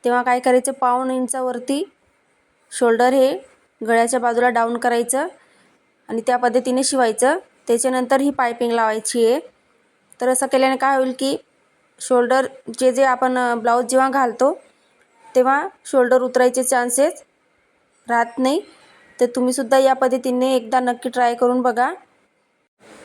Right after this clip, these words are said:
तर बघा इथं या पद्धतीने आपल्याला पायपिंग ही व्यवस्थितपणे इथं कापड धरत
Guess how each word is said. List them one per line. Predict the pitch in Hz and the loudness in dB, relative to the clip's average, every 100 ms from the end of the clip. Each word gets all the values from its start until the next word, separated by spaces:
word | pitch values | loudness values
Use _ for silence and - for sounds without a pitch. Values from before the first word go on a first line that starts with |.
| - - - - _ _ | -20 -20 -20 -20 _ _
तर | 220 | -4
बघा | 240 254 | 0 2
इथं | 262 262 285 349 - | 0 0 -4 -4 -4
या | 254 | -4
पद्धतीने | 254 226 240 254 247 285 - - _ _ - | -2 -4 -2 0 2 0 -2 -12 _ _ -10
आपल्याला | 226 240 240 247 320 - _ _ _ _ _ | -6 0 2 0 -4 -12 _ _ _ _ _
पायपिंग | 233 226 240 254 | -6 -6 -4 -4
ही | 240 254 330 - _ _ _ _ _ _ _ _ _ - _ _ - | -2 -4 -4 -12 _ _ _ _ _ _ _ _ _ -20 _ _ -4
व्यवस्थितपणे | 233 247 254 254 254 254 254 | 2 2 2 -6 -4 -2 -2
इथं | 254 262 285 | -2 0 0
कापड | 269 226 247 247 - _ _ _ _ _ - | -2 -2 -2 -4 -6 _ _ _ _ _ -6
धरत | 233 233 | -2 0